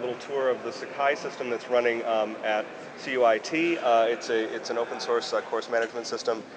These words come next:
and we have our, uh, our representative and friends from C U I T, Rob Carnolano, is actually, uh,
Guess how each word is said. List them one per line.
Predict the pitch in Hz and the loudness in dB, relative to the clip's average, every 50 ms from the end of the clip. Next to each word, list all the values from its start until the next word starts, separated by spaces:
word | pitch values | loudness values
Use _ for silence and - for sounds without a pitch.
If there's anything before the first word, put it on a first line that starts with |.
| - - - - - | -16 -18 -14 -4 0
and | 110 110 110 107 107 107 - | 2 2 2 2 0 -4 -6
we | 120 120 | -4 -2
have | 110 120 117 110 | 2 4 4 6
our, | 110 110 107 104 107 - - 110 | 8 6 6 6 4 0 0 2
uh, | 110 107 104 117 | 2 4 4 4
our | 117 107 - - - 123 123 123 | 2 0 0 -4 -10 -10 -4 -2
representative | 123 117 - 120 113 120 120 113 107 107 | -2 -2 0 0 0 0 0 0 -2 -6
and | 107 104 | -8 -6
friends | - 120 113 110 110 | -4 -4 -4 -4 -4
from | - 117 101 | -8 -12 -12
C | - 123 | -6 -2
U | 117 113 | 2 2
I | 110 107 | 2 2
T, | - - 120 110 107 | 0 -4 -6 -2 0
Rob | 110 107 104 - | 2 0 0 0
Carnolano, | - 117 110 107 104 107 107 107 107 104 | -2 -4 -2 0 0 0 0 0 0 -2
is | - 107 | -2 -2
actually, | 104 104 - - 107 107 104 101 101 | -2 -2 -4 -6 -6 -6 -4 -2 0
uh, | 98 95 | 0 0